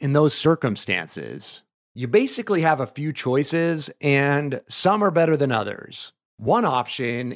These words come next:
is you could just shove those feelings down, pretend that you don't have emotions, and that this stuff doesn't bother you at all. But if you've listened to any of my previous episodes of this podcast,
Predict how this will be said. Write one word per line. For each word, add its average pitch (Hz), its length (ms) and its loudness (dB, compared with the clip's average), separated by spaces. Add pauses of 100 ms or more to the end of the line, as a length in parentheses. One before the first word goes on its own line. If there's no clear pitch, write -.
is 143 580 0
you 139 240 -4
could 208 140 -2
just 139 180 2
shove 165 380 2
those 175 220 0
feelings 151 440 -2
down, 117 640 0
pretend 185 440 0
that 202 80 2
you 175 100 -2
don't 170 200 2
have 156 180 2
emotions, 131 760 0
and 143 220 0
that 151 80 -2
this 185 160 0
stuff 175 180 0
doesn't 156 300 -2
bother 143 280 2
you 135 220 -4
at 120 80 -2
all. - 480 -4 (340)
But 202 420 2 (260)
if 143 200 -6
you've 196 160 -2
listened 196 320 4
to - 240 -4
any 214 180 2
of 220 80 2
my 269 140 4
previous 175 500 -4
episodes 143 420 0
of 123 60 -4
this 117 160 -6
podcast, 120 720 2